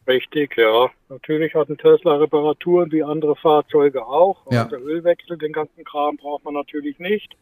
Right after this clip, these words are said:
Speaker 1: Das ist übrigens mit ein Grund, warum Teslas ein bisschen öfter durch den tüv fallen, weil sie selten an der Werkstatt sind und dadurch Dinge unentdeckt bleiben, die dann eben beim tüv dann festgestellt werden. Wenn ein Auto beim Ölwechsel ist, dann wollen ja die Werkstätten schon Geld verdienen und mehr machen und dadurch kommen die auch besser manchmal durch den tüv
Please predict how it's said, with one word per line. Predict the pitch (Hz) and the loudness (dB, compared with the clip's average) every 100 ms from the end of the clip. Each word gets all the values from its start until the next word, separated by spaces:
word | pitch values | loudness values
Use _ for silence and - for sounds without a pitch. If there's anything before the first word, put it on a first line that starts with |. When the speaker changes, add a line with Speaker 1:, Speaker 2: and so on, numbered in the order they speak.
| - | -10
Speaker 1:
Das | 139 | -8
ist | 147 | -8
übrigens | 180 180 165 151 - | -10 -4 -2 -2 -2
mit | 175 - | -2 -2
ein | 147 | -4
Grund, | 139 165 202 190 | 0 0 0 -2
warum | 170 156 160 156 | 0 4 2 4
Teslas | 165 160 - 170 | 2 2 0 -4
ein | - | -4
bisschen | 156 - 151 | -14 -10 -2
öfter | 165 - 165 | -2 0 -2
durch | 156 147 | -2 -8
den | |
tüv | 147 208 196 | -6 -6 0
fallen, | 196 190 190 170 | 4 6 4 0
weil | 151 | -2
sie | 143 | -4
selten | 143 156 160 160 | 4 6 6 2
an | 151 | 2
der | 147 | 2
Werkstatt | 160 170 - - 170 - | 2 0 0 0 2 2
sind | 180 160 | -2 -2
und | 151 | -8
dadurch | 143 147 - | -8 -8 -8
Dinge | 160 151 | -10 -10
unentdeckt | 131 170 175 170 160 - | -14 -8 -8 -4 -4 -4
bleiben, | 165 160 160 156 _ | -4 -2 -2 -6 _
die | 156 | -8
dann | 143 143 | -6 -6
eben | 147 143 | -6 -4
beim | 139 | -4
tüv | - 160 | -2 -4
dann | - 143 | -2 0
festgestellt | - 170 - 180 190 175 170 | 2 2 -2 -4 0 2 2
werden. | 175 175 170 170 _ - | 4 4 4 -4 _ -10
Wenn | 135 | -8
ein | |
Auto | 131 160 160 | 0 0 2
beim | 147 135 | 2 2
Ölwechsel | 156 165 165 156 - 151 | 2 4 4 2 -2 -10
ist, | 165 - | -10 -8
dann | 156 147 | -6 0
wollen | 151 156 | 2 2
ja | 156 | 0
die | 151 147 | -4 -6
Werkstätten | 151 156 - 170 156 | -4 -4 -6 -10 -10
schon | 147 147 | -6 -4
Geld | 143 165 - | 0 0 0
verdienen | 175 151 185 180 151 | -4 -4 -8 -4 -4
und | 135 | 0
mehr | 151 170 | 2 2
machen | 175 170 170 156 | 2 0 -2 -12
und | 151 | -12
dadurch | 147 143 147 | -14 -20 -12
kommen | - 151 147 | -6 -6 -6
die | 151 | -12
auch | - | -10
besser | 143 147 240 | -10 -10 -10
manchmal | 139 135 139 | -12 -16 -18
durch | - 277 | -18 -20
den | - | -18
tüv | 277 | -18